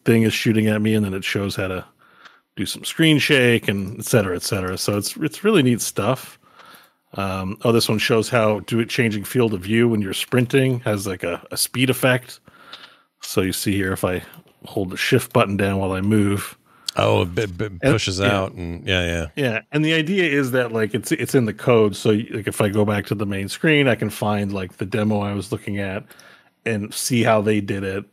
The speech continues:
Speaker 1: and figure out how that works and then apply it to your own projects as, like, a learning thing, right? So
Speaker 2: That's
Speaker 1: yeah.
Speaker 2: awesome.
Speaker 1: Anyway, so there's just a little bit of show and tell on that front. And I wanted to mention, because the sale is happening, you know, it's, if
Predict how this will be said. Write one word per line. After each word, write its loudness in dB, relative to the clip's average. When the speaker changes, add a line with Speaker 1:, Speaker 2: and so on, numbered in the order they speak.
Speaker 1:
and -10
figure 0
out 2
how -2
that -4
works 2
and 0
then -2
apply -2
it -2
to -8
your -6
own -10
projects -6
as, -2
like, -8
a 2
learning 4
thing, -10
right? -6
So -6
Speaker 2:
That's -4
Speaker 1:
yeah. 2
Speaker 2:
awesome. -4
Speaker 1:
Anyway, 4
so 0
there's 0
just 0
a 4
little 4
bit 4
of 2
show 4
and 0
tell -4
on -6
that -6
front. -6
And -4
I 0
wanted 4
to 0
mention, -2
because 2
the -4
sale 2
is -8
happening, -2
you -2
know, -4
it's, -10
if -8